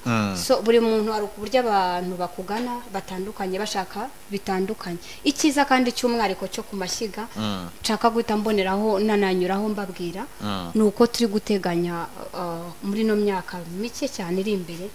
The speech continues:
Speaker 2: bagiye gu-, tugiye gufungura uruganda mu Rwanda, bikazajya bikorerwa mu Rwanda.
Speaker 1: Byose, Karime, ibyo, ibyo mucuruza byose?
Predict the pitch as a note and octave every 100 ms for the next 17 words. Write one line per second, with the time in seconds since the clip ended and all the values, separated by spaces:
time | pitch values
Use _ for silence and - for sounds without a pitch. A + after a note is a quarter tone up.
0 | - - G3 G3 F#3+ F#3+ F#3+ A3 A3 -
1 | F#3+ F3 E3+ E3+ F#3 G3 F3+ E3 E3 D#3
2 | D#3 F3 F#3+ G#3+ G3 F#3+ G3 B3 G#3 F#3
3 | F3+ F#3 F3+ - E3 D#3+ E3+ - - -
4 | G#2 B2+ D3+ A#2 A#2 C3 C#3+ C3 - C3+
5 | G#3 - D#3 C#3+ A3+ D#3+ - F#3+ C#3 C#3+
6 | D3+ F#3+ G#2 -